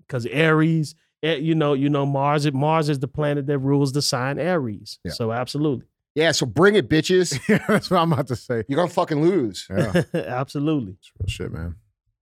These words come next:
Speaker 1: If you don't stand for something, man, you will definitely fall for anything.
Speaker 3: No, if you,
Speaker 1: And,
Speaker 3: right
Speaker 1: and
Speaker 3: now,
Speaker 1: in,
Speaker 3: bro,
Speaker 1: in
Speaker 3: if you
Speaker 1: the
Speaker 3: don't stand for something, you're gonna die for nothing.
Speaker 1: Absolutely. And guess what? For, for all of you, everybody who believe in God,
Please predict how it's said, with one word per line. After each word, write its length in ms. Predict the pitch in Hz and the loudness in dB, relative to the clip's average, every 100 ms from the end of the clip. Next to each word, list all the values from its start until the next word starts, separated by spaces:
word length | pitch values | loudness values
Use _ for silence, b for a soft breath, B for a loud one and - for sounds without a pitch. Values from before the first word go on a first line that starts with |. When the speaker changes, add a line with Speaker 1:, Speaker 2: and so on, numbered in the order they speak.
| _ _ - | _ _ -6
Speaker 1:
If 140 | 127 | 0
you 100 | 147 | 2
don't 220 | 170 175 | 4 4
stand 400 | 147 - 170 175 | 2 2 4 4
for 100 | - | 2
something, 520 | 151 - 160 151 131 127 | 0 0 0 0 -2 0
man, 360 | 131 131 123 117 | 2 2 0 0
you 120 | 135 | 0
will 140 | 123 | 0
definitely 480 | 113 135 135 143 127 | 0 0 0 0 -2
fall 420 | 110 127 123 127 | -2 -2 0 0
for 160 | 120 107 | -2 -6
anything. 420 | - 127 117 107 120 | -4 -2 -2 -2 0
Speaker 3:
No, 140 | 120 | 0
if 180 | 107 98 | 0 -6
you, 100 | 135 - | -10 -8
Speaker 1:
And, 120 | 117 | 0
Speaker 3:
right 160 | 147 156 | 2 4
Speaker 1:
and 120 | 156 | 6
Speaker 3:
now, 60 | 160 | 6
Speaker 1:
in, 100 | 160 | 6
Speaker 3:
bro, 140 | 175 | 6
Speaker 1:
in 60 | 175 151 | 6 4
Speaker 3:
if 40 | |
you 40 | |
Speaker 1:
the 40 | 143 | 4
Speaker 3:
don't 140 | 180 | 2
stand 260 | - 170 165 | -2 -2 -2
for 80 | 160 | -2
something, 300 | 185 170 156 | -2 0 0
you're 80 | |
gonna 120 | 135 117 | 0 0
die 200 | 120 127 | 0 0
for 120 | 113 | 0
nothing. 400 | 101 123 107 78 - | -2 -2 -4 -12 -6
Speaker 1:
Absolutely. 560 | 147 151 160 175 170 139 | -2 0 2 2 2 2
And 120 | 131 | 2
guess 240 | 170 170 | 0 2
what? 260 | 185 160 - _ _ _ _ _ _ | 2 0 0 _ _ _ _ _ _
For, 160 | - 135 | -4 -4
for 160 | - 135 | -2 0
all 240 | 156 190 | 2 2
of 80 | 180 | 4
you, 220 | 185 190 - | 2 0 -2
everybody 460 | 180 185 180 185 175 | -2 0 2 2 2
who 100 | 185 | 2
believe 360 | 170 180 190 | 2 2 2
in 80 | 170 | 2
God, 400 | 165 180 175 165 | 4 4 2 0